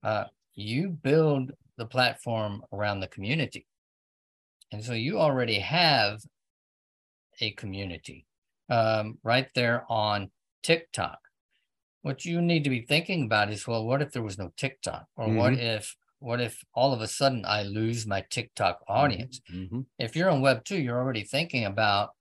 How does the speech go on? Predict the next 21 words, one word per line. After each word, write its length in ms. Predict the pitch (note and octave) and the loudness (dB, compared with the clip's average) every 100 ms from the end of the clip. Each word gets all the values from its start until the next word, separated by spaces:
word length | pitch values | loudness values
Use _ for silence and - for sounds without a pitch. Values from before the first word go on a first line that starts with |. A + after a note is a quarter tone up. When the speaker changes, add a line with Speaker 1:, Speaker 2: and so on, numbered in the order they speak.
| _ _ | _ _
Speaker 1:
uh, 320 | A2+ G#2 G2+ F#2+ A#2+ | -6 -4 -4 -6 -10
moving 540 | G#2+ A#2 D3+ D3+ A#2+ | -4 0 2 2 0
people 480 | B2+ B2+ B2 A2+ A2 | -2 -4 0 -2 2
off 280 | A2 A#2 - | 4 4 2
of 300 | G2+ G2+ - _ _ | -8 -10 -16 _ _
TikTok 580 | E3 E3+ - A#2+ A2 - - | 0 0 0 2 2 -2 -6
into 400 | A#2+ B2 - B2 | -4 -2 -4 -4
your 320 | A#2 A2 A2 | -2 -2 -2
own 240 | G2+ A2 | -2 -4
personal 500 | - F#2 F2 G2 G2 | -6 -8 -6 -4 -6
funnel. 420 | - G#3+ F#3 D#2+ - | 0 4 4 0 -10
So 160 | - | -8
you 140 | A2 B2+ | -6 0
probably 260 | C#3 A#2+ | 0 2
have 100 | A2 | 0
a 40 | B2 | 0
newsletter. 600 | B2 C#3+ B2 F#2+ E2 D#2+ _ _ - | 0 0 -2 -4 -4 -12 _ _ -16
You 80 | |
probably 220 | A2+ A#2 G#2+ | -2 0 0
have 120 | A2 | 0
a, 240 | G#2 G2 | -2 -4